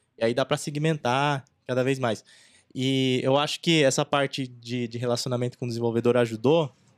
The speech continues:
porque, é, essa parte de experiência trouxe uma percepção, é, pro time como um todo,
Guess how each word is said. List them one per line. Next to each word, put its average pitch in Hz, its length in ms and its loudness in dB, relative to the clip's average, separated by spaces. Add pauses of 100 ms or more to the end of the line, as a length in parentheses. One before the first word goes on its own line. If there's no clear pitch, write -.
(160)
porque, 131 540 0 (680)
é, 113 340 0
essa 120 260 -2
parte 143 280 -2
de 127 80 -6
experiência 123 920 0 (1000)
trouxe 135 320 2
uma 139 140 0
percepção, 139 840 0 (720)
é, 104 680 -4 (420)
pro 123 120 0
time 139 300 -2
como 127 260 -6
um 113 100 -10
todo, 135 500 -2